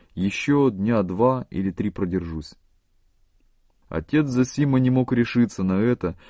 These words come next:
и соглашался скорее умереть со старцем в лесу, чем оставить его. Найденная дорога была летней, и потому,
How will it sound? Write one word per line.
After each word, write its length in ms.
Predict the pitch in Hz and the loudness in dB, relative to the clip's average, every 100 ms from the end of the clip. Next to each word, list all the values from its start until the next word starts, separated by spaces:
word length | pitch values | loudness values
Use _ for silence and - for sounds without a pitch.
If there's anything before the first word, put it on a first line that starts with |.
| - | -12
и 80 | - | -8
соглашался 640 | - 113 113 - 131 131 | 2 4 4 4 2 2
скорее 420 | 120 - 123 123 123 | -2 2 6 8 8
умереть 460 | - 117 127 135 | 6 4 4 2
со 120 | - | 0
старцем 500 | 95 - 107 98 92 | -4 0 0 0 -4
в 40 | 90 | -4
лесу, 420 | 98 - 127 131 _ _ | -4 0 0 -2 _ _
чем 220 | - 98 | -4 -2
оставить 560 | 104 - - 90 78 - | -2 -4 -2 -2 -4 -8
его. 320 | 80 76 73 - _ _ _ _ _ _ _ _ _ _ - _ | -8 -8 -12 -18 _ _ _ _ _ _ _ _ _ _ -20 _
Найденная 560 | 85 110 113 120 113 110 | 0 2 4 2 4 6
дорога 460 | 110 120 147 110 | 6 6 4 0
была 280 | 87 107 123 | 0 2 4
летней, 520 | 120 127 - 82 71 - - _ | 6 4 2 -6 -8 -12 -20 _
и 80 | 92 | -4
потому, 600 | 110 95 117 143 147 | -2 0 0 0 -4